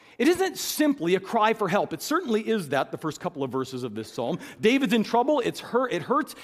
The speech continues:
He's scared. He's frustrated. He's angry. So he's crying for help.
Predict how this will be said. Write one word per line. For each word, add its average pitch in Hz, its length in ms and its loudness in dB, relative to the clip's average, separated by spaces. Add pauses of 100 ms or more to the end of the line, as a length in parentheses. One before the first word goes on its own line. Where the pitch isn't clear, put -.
He's 170 200 -4
scared. 269 440 0 (100)
He's 160 160 -6
frustrated. 269 540 0
He's 180 100 0
angry. 254 320 2 (140)
So 214 100 0
he's 190 140 0
crying 269 360 0
for 226 120 2
help. 220 180 2